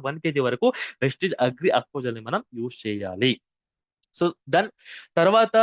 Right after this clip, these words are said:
so, మిగతా క్రాప్స్ కి స్టార్టింగ్ లో ఇథనాల్ వేసినప్పుడు, రసాయనిక ఎరువులు వాడినప్పుడు స్టార్టింగ్ నుంచి ఎండింగ్ వరకు ఎప్పుడైనా మనం వాడుకోవచ్చు. But స్టార్టింగ్ లో వాడితే మనకి అనుకూలంగా, మొక్కలకి అనుకూలంగా ఉంటుంది కాబట్టి స్టార్టింగ్ చేయాలి, బెటర్ రిజల్ట్ వస్తుంది. Per acre వన్ కేజీ.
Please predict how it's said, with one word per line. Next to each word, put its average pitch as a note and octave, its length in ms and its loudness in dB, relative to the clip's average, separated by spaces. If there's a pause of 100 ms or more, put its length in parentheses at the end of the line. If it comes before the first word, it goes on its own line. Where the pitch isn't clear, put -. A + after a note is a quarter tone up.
(380)
so, F#3+ 80 2 (100)
మిగతా F#3+ 340 0
క్రాప్స్ G3 400 2
కి G3+ 120 -2 (340)
స్టార్టింగ్ F#3 400 0 (100)
లో F#3 60 2 (260)
ఇథనాల్ F3+ 300 2
వేసినప్పుడు, E3 480 -6 (280)
రసాయనిక E3+ 400 0
ఎరువులు E3 160 2
వాడినప్పుడు D#3 540 -4 (400)
స్టార్టింగ్ A3 400 2
నుంచి G#3+ 140 0
ఎండింగ్ G3+ 320 -2
వరకు F#3+ 220 2 (220)
ఎప్పుడైనా G#3+ 540 0
మనం F3+ 180 -8
వాడుకోవచ్చు. D3+ 540 0
But F#3+ 140 -6
స్టార్టింగ్ G3+ 480 2
లో F3+ 80 -2
వాడితే E3 240 0
మనకి E3+ 240 -8 (160)
అనుకూలంగా, G3 580 0 (300)
మొక్కలకి G3+ 440 2
అనుకూలంగా F3+ 460 0
ఉంటుంది F3 320 -8
కాబట్టి E3+ 300 2 (120)
స్టార్టింగ్ F#3 440 0
చేయాలి, F3+ 340 -6
బెటర్ F#3+ 240 2
రిజల్ట్ F#3+ 240 -2
వస్తుంది. G#2+ 300 -8 (560)
Per F3+ 100 4 (200)
acre A3+ 220 2 (160)
వన్ G#3+ 220 2
కేజీ. A#2 280 0